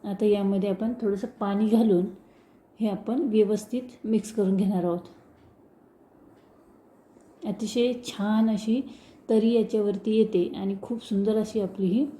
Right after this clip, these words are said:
मिसळ तयार होते. आता यामध्ये आपण चवीनुसार मीठ घालणार आहोत. मीडियम गॅसवरती आपल्याला याला उकळी घ्यायची आहे. बघा, अतिशय छान अशी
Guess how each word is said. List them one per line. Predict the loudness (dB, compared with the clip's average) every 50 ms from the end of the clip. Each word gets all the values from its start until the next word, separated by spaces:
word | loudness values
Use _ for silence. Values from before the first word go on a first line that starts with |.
| -20 -20 -20 -20 -20 -20 -6 -4
मिसळ | -4 -2 2 2 0 0 2 0
तयार | 2 2 2 2
होते. | 0 -2 -2 -4 -6 -6 -8 -16 -20 -20 -20 -16 -4
आता | 0 0
यामध्ये | 2 2 2 2 2 2 2 2 2
आपण | 2 0 -2
चवीनुसार | 2 2 4 4 4 4 2 2 0 2 4
मीठ | 4 4 4 4
घालणार | 2 2 2 2 2 2 0 -2 -4 -10 -12 -4
आहोत. | 0 2 2 0 0 -4 -14 -20 _ -20 _ _ -20 -20 _ _ _ _ _ _ _ _ _ _ _ _ -20 _ -20 -20 -20 -20 -20 -20 -20 _ _ -20 -20 -20 -20 -20 -20 _ -20 -20 -20 -20 _ -20 _ -20 _ _ _ _ -20 _ _ _ _ _ -20 -16 _ 4
मीडियम | 6 6 6 6 4 2 2 2
गॅसवरती | 0 0 -2 -2 -2 -2 -2 -2 -2 -6 -6 -6
आपल्याला | -6 -8 -6 -4 -2 -2 -2 -2 -4 -4 -4 -4
याला | -4 -2 -2 -4 -6 -6 -10
उकळी | -8 -4 0 0 0
घ्यायची | 2 0 0 0 0 0 0 0
आहे. | 0 0 0 -2 -4 -8 -20 -20 -20 -20 -20 -20 _ _ _ _ -10 -6
बघा, | -4 -2 -2 -2 -4 -4 -8
अतिशय | -10 -8 -8 -10 -6 -4 -6 -6 -6
छान | -4 -2 0 0 2 0
अशी | 0 0 -2 -2 -2